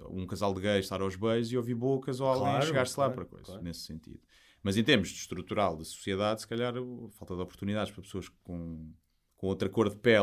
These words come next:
Speaker 1: ou com outro estatuto económico é mais grave. E não vês as marcas a,
Speaker 2: Sim, sim.
Speaker 1: a juntarem-se ou a poderem bandeirinhas ou o que seja. E então acho um bocadinho isso, é só, é só porque, aí é porque é moda. As, modas fa-, as marcas fazem isso com zero preocupação e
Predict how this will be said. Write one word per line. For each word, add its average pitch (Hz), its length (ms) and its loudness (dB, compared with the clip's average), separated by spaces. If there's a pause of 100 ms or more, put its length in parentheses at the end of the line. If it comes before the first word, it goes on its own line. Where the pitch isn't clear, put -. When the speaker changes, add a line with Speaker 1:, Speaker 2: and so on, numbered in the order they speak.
Speaker 1:
ou 85 80 0
com 95 140 -6
outro 90 120 -6
estatuto 98 340 -8
económico 120 480 -2
é 170 60 -2
mais 175 300 -4
grave. 156 320 6
E 104 40 4
não 98 120 2
vês 101 120 2
as 107 120 -2
marcas 117 480 0
a, 131 120 2
Speaker 2:
Sim, 127 140 -6
sim. 101 80 -10 (100)
Speaker 1:
a 110 100 2
juntarem-se 127 640 8
ou 123 60 6
a 117 60 0
poderem 127 260 6
bandeirinhas 120 480 2
ou 104 80 -4
o 98 60 -6
que - 80 -16
seja. - 260 -14 (580)
E 101 80 2
então 107 220 6
acho 135 180 4
um 151 40 4
bocadinho 151 440 2
isso, 160 280 0
é 165 100 2
só, 170 300 8 (120)
é 139 120 4
só 185 200 8
porque, 180 300 -2
aí 165 240 10
é 202 60 8
porque 196 320 2
é 185 40 6
moda. 165 300 6
As, 123 100 4
modas 180 220 4
fa-, - 180 -2
as 120 140 2
marcas 170 280 0
fazem 104 380 0
isso - 200 -8
com 135 200 -4
zero 180 500 8
preocupação - 680 -6 (720)
e 104 160 0